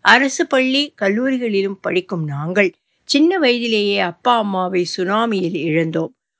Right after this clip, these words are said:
உறவினர்கள் புறக்கணித்தனர். பசிக்கொடுமை வாட்டியது. அப்போது எங்களை அரவணைத்து தன்னம்பிக்கையுடன் கால்பந்து விளையாட்டை கற்றுக் கொடுத்த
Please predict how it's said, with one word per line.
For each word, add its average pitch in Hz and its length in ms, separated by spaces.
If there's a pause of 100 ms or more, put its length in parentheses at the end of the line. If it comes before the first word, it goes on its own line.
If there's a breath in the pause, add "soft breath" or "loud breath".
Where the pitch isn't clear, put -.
(120)
உறவினர்கள் 254 800
புறக்கணித்தனர். 202 800
பசிக்கொடுமை 190 760
வாட்டியது. 165 640 (400)
அப்போது 175 420
எங்களை 165 340
அரவணைத்து 226 720
தன்னம்பிக்கையுடன் 233 960
கால்பந்து 214 560
விளையாட்டை 185 540
கற்றுக் 160 340
கொடுத்த 117 380